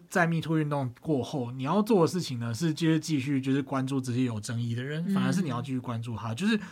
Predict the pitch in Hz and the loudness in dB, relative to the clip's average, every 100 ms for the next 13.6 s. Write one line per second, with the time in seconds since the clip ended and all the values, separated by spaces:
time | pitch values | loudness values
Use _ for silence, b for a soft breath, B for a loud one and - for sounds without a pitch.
0 | B - 180 156 127 135 127 127 117 143 | B -4 0 0 -2 -4 -6 -4 -2 -2
1 | 131 139 127 110 107 123 135 123 110 120 | -2 -6 -6 -8 -8 -6 -4 -4 -6 -4
2 | 113 110 110 - 107 131 139 127 110 110 | -6 -8 -12 -10 -10 -8 -8 -6 -6 -4
3 | 117 120 120 120 113 110 117 107 123 117 | -4 -4 -4 -4 -4 -4 -4 -4 -6 -6
4 | 107 117 113 B B B - 117 110 117 | -6 -6 -6 B B B -8 -6 -4 -8
5 | - _ 143 131 143 120 135 127 117 135 | -12 _ -4 0 0 0 -2 -4 -4 -6
6 | 120 123 110 123 120 139 143 - B B | -4 -4 -4 -8 -8 -10 -12 -18 B B
7 | 339 220 147 139 196 156 120 165 127 117 | 6 6 6 2 2 0 0 -2 -2 -4
8 | 117 139 131 - - 160 147 135 135 131 | 0 0 0 -4 0 2 2 0 -2 -4
9 | B - 185 208 208 214 165 165 165 127 | B -2 4 4 6 6 4 0 0 -2
10 | 110 127 113 127 127 123 110 139 170 B | -2 -4 -4 -6 -6 -4 -4 -8 -10 B
11 | B B 294 240 196 202 208 135 156 135 | B B 8 10 8 2 2 0 0 -2
12 | 127 143 123 120 131 113 170 135 127 120 | -4 -4 -4 0 0 0 -2 -4 -14 -18
13 | _ _ _ - 143 131 | _ _ _ -6 -4 -4